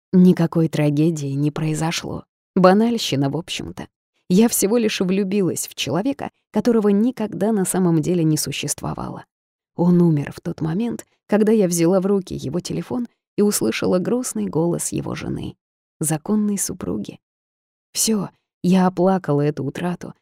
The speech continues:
а теперь надо поднять задницу и жить дальше, и благодарить Бога, что этот гнусный предатель больше не станет отсвечивать на горизонте моей жизни. Признаться,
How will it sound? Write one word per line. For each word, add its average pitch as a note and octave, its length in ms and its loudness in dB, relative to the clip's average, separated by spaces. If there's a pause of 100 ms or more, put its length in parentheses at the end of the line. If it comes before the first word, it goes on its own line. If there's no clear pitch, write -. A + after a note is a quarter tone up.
(160)
а A3 80 0
теперь A3+ 340 -2
надо G3 240 2
поднять F#3+ 500 -2
задницу - 640 -4 (220)
и F#3+ 100 0
жить G#3+ 240 -2
дальше, - 500 -10 (400)
и F3+ 60 2
благодарить F3 640 2
Бога, D#3 420 -4
что - 220 -2
этот C#3+ 240 -2
гнусный E3 580 2
предатель F3 580 -2 (200)
больше A#3+ 340 2
не G#3+ 100 2
станет A3+ 380 -2
отсвечивать G3 720 -4
на E3+ 80 2
горизонте D#3+ 640 0
моей D#3 320 -2
жизни. - 520 -10 (680)
Признаться, D#3+ 640 4